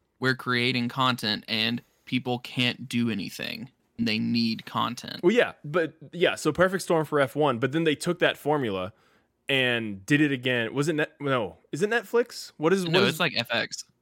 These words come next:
Speaker 2: What is Welcome to Wrexham on? It's
Speaker 1: It's
Speaker 2: not
Speaker 1: F X.
Speaker 2: Netflix.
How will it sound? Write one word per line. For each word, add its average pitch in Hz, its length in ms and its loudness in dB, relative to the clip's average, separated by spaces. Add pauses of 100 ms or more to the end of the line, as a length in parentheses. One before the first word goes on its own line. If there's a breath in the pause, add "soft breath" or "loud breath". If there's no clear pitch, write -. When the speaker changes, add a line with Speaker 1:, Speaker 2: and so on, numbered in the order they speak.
(580)
Speaker 2:
What 165 120 4
is 175 280 2 (340)
Welcome 143 340 0
to 120 80 -4
Wrexham 110 360 -4
on? 78 220 -16 (160)
It's 208 80 -4
Speaker 1:
It's 185 80 -4
Speaker 2:
not 160 200 4
Speaker 1:
F - 140 -4
X. 247 100 -2
Speaker 2:
Netflix. - 280 -8